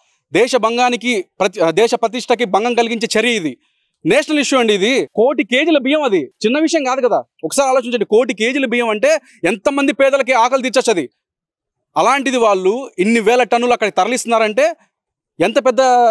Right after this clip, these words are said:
చర్య ఇది. అందుకని పారదర్శకంగా కూటమి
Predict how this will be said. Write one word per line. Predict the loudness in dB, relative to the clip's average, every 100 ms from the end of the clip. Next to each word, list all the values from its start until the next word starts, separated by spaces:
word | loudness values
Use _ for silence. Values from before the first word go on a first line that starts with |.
| 2 0
చర్య | 0 0
ఇది. | -4 -10 _ _ _ _ _
అందుకని | -4 -2 -2 -2
పారదర్శకంగా | 0 2 2 0 -2 -2 -2 0 -2
కూటమి | -2 0 0 -2 -6